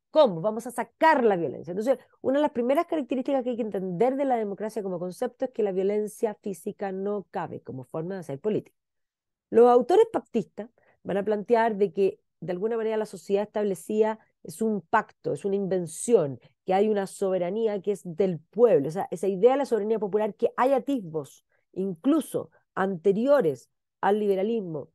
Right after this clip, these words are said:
que están presentes, incluso en Escocia, en el siglo trece, eh, porque cuando se produce el interregnum, eh, cuando mueren en el fondo, eh, los, eh, primero los Canmore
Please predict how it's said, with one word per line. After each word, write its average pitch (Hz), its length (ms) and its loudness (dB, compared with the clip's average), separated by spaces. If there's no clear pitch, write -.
que - 80 -8
están 196 240 -2
presentes, 226 600 0
incluso 233 320 -4
en 226 60 2
Escocia, 202 580 -2
en 208 200 2
el 180 100 0
siglo 202 640 0
trece, 226 520 4
eh, 147 360 0
porque 160 480 2
cuando 156 180 -4
se 165 160 -6
produce 180 720 0
el 160 120 -2
interregnum, 180 800 0
eh, 147 440 4
cuando 143 340 0
mueren 190 580 4
en 139 140 -8
el 135 100 -8
fondo, 170 720 0
eh, 143 420 -6
los, 135 420 -4
eh, - 160 -14
primero 175 320 0
los 165 140 -2
Canmore 214 640 2